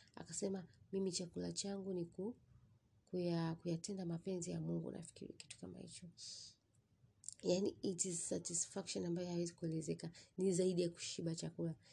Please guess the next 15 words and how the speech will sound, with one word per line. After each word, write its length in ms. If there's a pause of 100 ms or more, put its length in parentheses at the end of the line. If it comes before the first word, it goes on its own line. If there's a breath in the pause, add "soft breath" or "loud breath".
(120)
Ni 100
zaidi 280
ya 60
kushiba 400
lile 180
biriani 560
unalolipenda. 800
<laughs> 20 (2000 loud breath)
Ah, 600
wale 220
wapenda 380
kula, 380
mikono 400
juu. 260 (100)
Anyways, 560